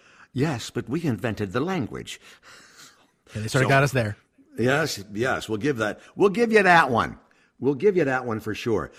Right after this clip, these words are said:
Speaker 1: So, hey, uh, quick rundown here. A couple of things coming up. Alec Lewis is gonna join us before the end of the show. We'll talk Vikings football. He's with The Athletic,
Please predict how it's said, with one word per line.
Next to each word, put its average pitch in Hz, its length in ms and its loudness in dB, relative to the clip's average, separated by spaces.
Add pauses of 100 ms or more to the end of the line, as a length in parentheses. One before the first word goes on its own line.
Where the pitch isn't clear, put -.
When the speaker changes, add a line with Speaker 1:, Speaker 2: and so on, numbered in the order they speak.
(160)
Speaker 1:
So, - 160 2
hey, 202 240 0 (160)
uh, 160 220 2
quick 262 300 0
rundown 170 520 2
here. 120 160 4
A 110 180 -4
couple 208 280 -4
of 160 60 0
things 170 160 0
coming 156 260 -2
up. - 120 -2 (220)
Alec 165 320 0
Lewis 226 340 2
is 180 140 0
gonna 170 200 2
join 170 360 0
us - 240 -2 (280)
before 139 360 0
the 123 180 0
end 185 140 0
of 170 60 0
the 170 100 2
show. 165 240 0
We'll 143 160 0
talk 120 380 0
Vikings 139 500 0
football. 156 340 0
He's 196 240 0
with 170 160 -6
The 127 140 0
Athletic, 98 560 -2